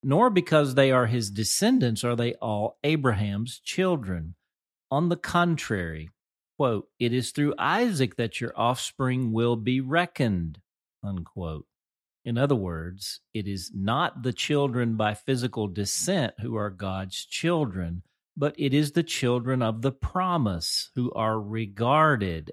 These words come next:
as Abraham's offspring. For this was how the promise was stated, "At the appointed time, I will return and Sarah will have a son." Not only that,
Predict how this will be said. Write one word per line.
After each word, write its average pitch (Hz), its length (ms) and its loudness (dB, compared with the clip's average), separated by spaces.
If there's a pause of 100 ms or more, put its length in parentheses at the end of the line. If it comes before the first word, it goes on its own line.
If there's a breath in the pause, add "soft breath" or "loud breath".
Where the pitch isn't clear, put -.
as 98 320 -8
Abraham's 92 1040 -6
offspring. 78 840 -10 (680)
For 156 100 -4
this 208 260 0
was 233 140 -4
how 165 160 0
the 160 120 0
promise 131 580 -2
was 143 200 -4
stated, 107 800 -4 (420)
"At 151 240 -2
the 175 160 0
appointed 170 600 0
time, 117 500 -2
I 113 240 -2
will 151 220 -2
return 123 880 -2
and 104 240 -2
Sarah 120 680 0
will 110 260 -4
have 98 560 -4 (120)
a 107 80 -8
son." 78 640 -8 (960)
Not 123 240 0
only 139 300 4
that, 110 480 2